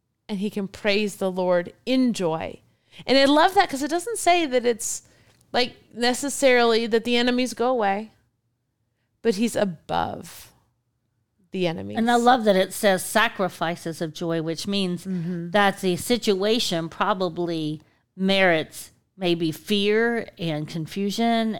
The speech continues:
Speaker 2: and uneasiness and angst and nervousness, but he's going to choose to rise above all of that because of who God is and what he can see God to be.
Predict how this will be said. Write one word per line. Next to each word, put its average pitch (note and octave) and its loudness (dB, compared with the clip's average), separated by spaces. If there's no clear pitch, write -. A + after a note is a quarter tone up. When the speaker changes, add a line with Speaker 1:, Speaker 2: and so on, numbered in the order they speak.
Speaker 2:
and D#3 -4
uneasiness G#3 -2
and D#3 -6
angst G3 -4
and E3+ -4
nervousness, G#3 -2
but F#3+ 2
he's B3 0
going G#3+ -2
to - -8
choose G#3 -2
to F3+ -4
rise F3+ 2
above G#3 2
all F3 4
of D#3+ -4
that E3 0
because F3 -6
of E3 -6
who G#3+ -2
God F#3 2
is F3 0
and F#3 -2
what F#3+ 4
he F#3+ 0
can F#3 -4
see A3+ -2
God F#3 4
to F#3 -2
be. F#3+ 0